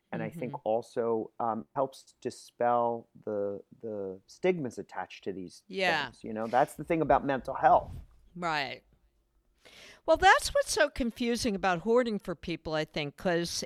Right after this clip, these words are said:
Speaker 2: it seems like, you know, like, if you think about, like, drugs as an addiction, a heroin addiction, well, if you stop taking the heroin, you're gonna have, you know, you're gonna get sick. But
Speaker 1: Mm-hmm.
Speaker 2: to the average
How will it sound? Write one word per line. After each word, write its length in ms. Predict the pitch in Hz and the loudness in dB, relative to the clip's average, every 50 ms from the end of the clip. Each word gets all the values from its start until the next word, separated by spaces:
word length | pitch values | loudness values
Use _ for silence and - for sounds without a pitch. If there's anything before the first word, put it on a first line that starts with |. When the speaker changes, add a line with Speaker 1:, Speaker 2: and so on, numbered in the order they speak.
| _ | _
Speaker 2:
it 200 | - 190 190 _ | -4 -6 -4 _
seems 880 | - - - - 220 214 220 214 214 220 220 214 202 - - - - - - | -6 -8 -4 -2 0 0 0 0 0 -2 -2 -4 -4 -6 -8 -8 -8 -10 -14
like, 600 | - 185 175 175 175 180 180 175 180 180 _ - - - - _ _ _ _ _ _ _ _ _ _ _ _ - _ _ _ _ _ _ _ _ _ _ _ _ _ _ _ _ _ _ _ _ _ _ _ | -18 -8 -4 -2 0 2 2 0 -2 -4 _ -18 -20 -20 -20 _ _ _ _ _ _ _ _ _ _ _ _ -20 _ _ _ _ _ _ _ _ _ _ _ _ _ _ _ _ _ _ _ _ _ _ _
you 120 | - 202 | -8 -6
know, 140 | 202 202 185 180 | -4 -2 -2 -2
like, 220 | 196 196 190 - | -2 -4 -4 -4
if 120 | 226 202 190 | -8 -8 -6
you 100 | 214 214 | -8 -8
think 320 | 202 _ - 233 226 214 | -8 _ -4 -4 -2 -2
about, 340 | 254 208 175 196 185 160 - | -6 -2 0 0 0 0 0
like, 200 | 170 185 170 _ | -2 -6 -6 _
drugs 460 | - - 190 208 208 202 185 151 147 | -4 2 4 6 6 6 4 2 -4
as 160 | 165 151 - | -4 -4 -2
an 100 | 160 170 | -2 -2
addiction, 480 | 156 143 _ - 143 127 - - - 135 | -2 -2 _ 0 0 0 0 -6 -6 -6
a 60 | 127 | -6
heroin 420 | 139 151 180 156 160 160 151 139 135 | -6 0 0 0 2 0 -2 -4 -4
addiction, 520 | 131 120 - 127 127 - - 143 135 135 | -6 -6 -8 -10 -8 -8 -8 -8 -8 -4
well, 200 | 151 165 151 156 | 0 2 2 2
if 100 | 156 - | 2 -2
you 60 | 170 | -6
stop 380 | 151 - - - 180 160 160 - | -8 -8 -2 0 0 0 0 -2
taking 340 | - 190 165 156 - 160 156 | -4 -4 -4 -4 -4 -6 -4
the 60 | 160 | -2
heroin, 440 | 190 233 247 240 233 214 190 175 175 | 0 2 2 2 2 2 0 0 0
you're 120 | 170 170 | -2 -2
gonna 220 | 160 175 160 160 | -2 -2 -2 0
have, 460 | 160 165 175 156 156 151 143 147 - _ _ | 0 0 0 0 0 -2 -4 -8 -16 _ _
you 160 | _ 165 170 | _ -10 -6
know, 120 | 156 151 147 | -4 -2 -2
you're 180 | 147 143 151 | -2 -2 -4
gonna 180 | 143 170 156 143 | -4 -4 -4 -2
get 200 | 139 147 127 - | -4 -6 -6 -4
sick. 540 | - - - - 196 170 110 - - _ - - _ - - - - _ _ | -6 -6 -2 0 0 0 0 -2 -8 _ -20 -20 _ -20 -20 -20 -20 _ _
But 300 | _ 202 196 196 - - - | _ 0 0 0 -2 -10 -4
Speaker 1:
Mm-hmm. 200 | - 220 214 208 | -2 0 0 0
Speaker 2:
to 80 | 202 | 0
the 220 | 180 185 196 190 196 | 0 2 2 4 6
average 680 | 202 214 220 226 208 214 202 185 185 - - - | 6 6 6 6 4 2 0 0 -2 -8 -8 -8